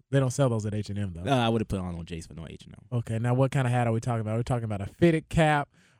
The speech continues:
Speaker 1: Are we talking
Speaker 2: Something
Speaker 1: about
Speaker 2: like
Speaker 1: the
Speaker 2: what Cam
Speaker 1: dad
Speaker 2: had on.
Speaker 1: hat? Talking about what Cam ha-, what did Cam have on?
Speaker 2: Yeah, he had some
Speaker 1: Like a top hat?
Speaker 2: Yeah, like a top hat, something like
Speaker 1: Oh,
Speaker 2: that.
Speaker 1: okay.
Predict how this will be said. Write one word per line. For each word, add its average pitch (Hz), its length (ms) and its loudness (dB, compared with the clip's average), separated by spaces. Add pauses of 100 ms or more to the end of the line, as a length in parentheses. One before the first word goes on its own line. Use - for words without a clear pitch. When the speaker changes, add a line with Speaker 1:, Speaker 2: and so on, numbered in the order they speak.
Speaker 1:
Are 131 80 2
we 131 80 4
talking 131 280 0
Speaker 2:
Something 226 180 6
Speaker 1:
about 208 100 6
Speaker 2:
like 170 80 6
Speaker 1:
the 147 40 8
Speaker 2:
what 151 80 8
Cam 175 160 8
Speaker 1:
dad 151 80 8
Speaker 2:
had 135 140 6
on. 151 60 6
Speaker 1:
hat? 151 280 2 (380)
Talking 143 100 2
about 127 100 4
what 110 120 -2
Cam 151 280 0
ha-, 143 100 0
what 180 140 2
did 170 100 0
Cam 180 220 -2
have 180 160 0
on? 147 320 -2 (120)
Speaker 2:
Yeah, 220 180 -2
he 214 120 -6
had 294 140 -6
some - 80 -4
Speaker 1:
Like 113 80 2
a 123 60 0
top 220 260 4
hat? 254 240 0
Speaker 2:
Yeah, 160 80 -2
like 123 100 -2
a - 60 -4
top 120 200 -8
hat, 98 280 -8
something 95 280 -4
like 117 120 2
Speaker 1:
Oh, 101 80 0
Speaker 2:
that. 101 220 -2
Speaker 1:
okay. 98 280 -6